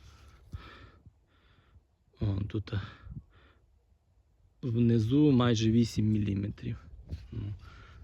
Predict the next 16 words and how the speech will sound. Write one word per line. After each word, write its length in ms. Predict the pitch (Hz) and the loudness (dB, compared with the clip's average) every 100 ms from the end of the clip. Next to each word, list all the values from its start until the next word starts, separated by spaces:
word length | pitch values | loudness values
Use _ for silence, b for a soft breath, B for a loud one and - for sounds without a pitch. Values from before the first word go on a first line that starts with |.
| b b - - | b b -20 -10
Але 160 | 127 - | -2 -2
це, 320 | - 175 160 131 | 0 2 2 -2
це, 360 | - 165 160 | 0 2 4
хто 320 | 117 - 190 | 0 0 0
хоче 320 | 170 180 151 143 | 4 4 4 2
на 140 | 135 | 0
прививку, 720 | - 135 143 202 208 - 156 | 2 4 6 8 6 4 -6
то 180 | - - | -4 -6
це 240 | - 147 | -4 -4
повністю, 1200 | 131 156 165 170 170 156 131 - 127 123 123 123 135 | -2 2 4 6 4 2 0 -4 -10 -8 -6 -8 -10
повністю 800 | - 139 139 123 107 - 117 117 | 0 2 2 0 -4 -8 -8 -6
готові 520 | 104 110 - 123 113 | -4 -6 -2 -2 -2
рослини. 540 | 110 110 - 110 107 110 | -4 -8 -8 -6 -6 -4
Їх 240 | 123 120 | -4 -4
можна 340 | 131 131 113 120 | -2 -2 -2 -2
навіть 420 | 120 - 110 | 4 4 4